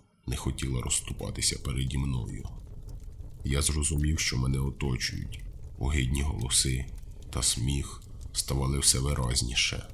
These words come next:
У мене почало моторошно колоти в печінці і темніти в очах. Я втратив сили,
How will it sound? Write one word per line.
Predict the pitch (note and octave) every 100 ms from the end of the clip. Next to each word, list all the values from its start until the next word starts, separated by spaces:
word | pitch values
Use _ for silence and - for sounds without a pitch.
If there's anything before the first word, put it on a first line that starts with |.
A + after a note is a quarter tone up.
| - - - - -
У |
мене | C2+ C#2 C#2 A1+ - - -
почало | - - A#1+ D2
моторошно | D2 C2+ C#2+ C#2 C2+ A#1
колоти | B1 B1+ C2 B1+ B1
в |
печінці | - B1+ - B1+ B1 - - - - -
і | B1
темніти | - C2+ C#2+ - A1
в | A#1
очах. | - - - - - - -
Я | C2 C2
втратив | - C2+ - -
сили, | - - - -